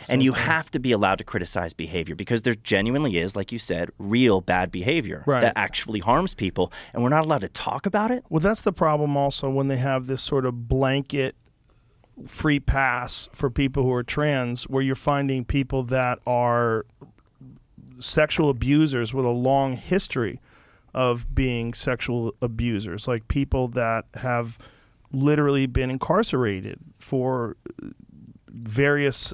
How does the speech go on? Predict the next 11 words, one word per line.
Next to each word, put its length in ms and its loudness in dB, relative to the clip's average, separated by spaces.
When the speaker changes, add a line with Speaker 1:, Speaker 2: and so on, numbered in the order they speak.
Speaker 1:
sexual 560 0
offenses, 540 -4
sexual 380 -2
Speaker 2:
Right. 80 -2
Speaker 1:
assault, 480 0
and, 240 -4
and 240 -2
these 260 0
people 800 0
are 180 2
going 600 2